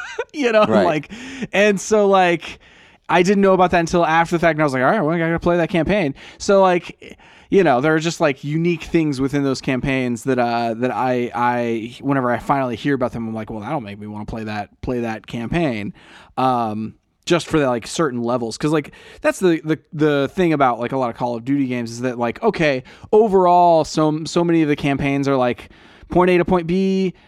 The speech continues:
Speaker 1: and shoot a lot of stuff in between, right? But, like, then there's the one-off missions like All Gillied Up, or, like, there's the, you know,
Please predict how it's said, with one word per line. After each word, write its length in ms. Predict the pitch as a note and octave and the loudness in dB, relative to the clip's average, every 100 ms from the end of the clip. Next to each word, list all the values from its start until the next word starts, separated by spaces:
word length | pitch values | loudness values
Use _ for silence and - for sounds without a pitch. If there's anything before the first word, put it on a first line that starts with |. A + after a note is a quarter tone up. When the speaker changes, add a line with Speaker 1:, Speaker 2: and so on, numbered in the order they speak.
| _ | _
Speaker 1:
and 400 | C#3+ C#3 C3 B2+ | -4 -2 0 -2
shoot 240 | A#2+ - G#3 | -2 2 4
a 60 | |
lot 180 | F#3+ F3 | 4 4
of 60 | D#3+ | 0
stuff 260 | - F3 | 2 2
in 120 | E3 D#3 | 2 -2
between, 420 | C#3 C3+ A2 G#2 | -2 -4 -6 -4
right? 320 | B2 C3+ C3+ _ _ _ _ - | -2 -2 -4 _ _ _ _ -4
But, 280 | C#3 E3+ | 2 2
like, 280 | F3 D#3+ C3 | 2 0 2
then 480 | E3 C4+ A#3+ F#3+ E3+ - - | 2 2 2 -2 -2 -6 0
there's 240 | E3 C#3+ | 0 2
the 100 | D#3+ | 2
one-off 420 | D3+ F3 E3+ D#3 | 4 4 4 2
missions 520 | D#3+ D#3+ D#3+ D3+ C3+ | 0 0 0 -2 -2
like 320 | C#3 C3 B2+ B2 | 0 0 0 -2
All 180 | A#2+ | -2
Gillied 320 | A#2+ B2+ C3 E3 | 0 0 2 2
Up, 320 | F#3+ C3+ B2+ | 4 2 0
or, 100 | B2 | -2
like, 240 | B2 A#2+ | -2 -4
there's 220 | C#3 B2+ | -2 -2
the, 260 | A#2+ B2+ B2+ | 0 0 0
you 120 | C3+ | -2
know, 200 | C3 A2+ | -2 -2